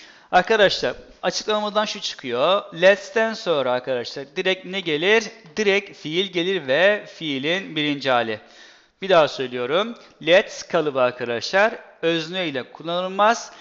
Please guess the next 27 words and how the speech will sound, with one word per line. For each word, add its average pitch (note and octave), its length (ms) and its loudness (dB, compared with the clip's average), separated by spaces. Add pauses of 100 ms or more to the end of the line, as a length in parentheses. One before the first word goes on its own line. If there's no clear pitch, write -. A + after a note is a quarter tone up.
(120)
Sadece E3+ 600 2
kendinden F3+ 600 -4
sonra G3 600 0 (200)
direkt G3+ 420 -2
fiil F3 500 -6
gelir C3 220 -2
arkadaşlar. A#2 720 -4 (1040)
Let's E3+ 380 2
play F3+ 260 4
football. B2+ 460 -2 (260)
Hadi D3+ 440 2 (120)
futbol F#3 380 0
oynayalım. A#2+ 560 -2 (720)
Let's G3 560 0 (120)
go E3+ 380 6
by C3 220 4
bus. A#2 360 0
Hadi E3 460 4
otobüsle G3+ 560 -2
gidelim. C3 320 -4 (180)
Bakın F#3+ 220 2
arkadaşlar C#3 560 0
önümüze E3 440 -2
bakıyoruz. D#3+ 720 -4
Let's F3+ 220 4
kalıbından B2 600 -6
sonra C3+ 760 2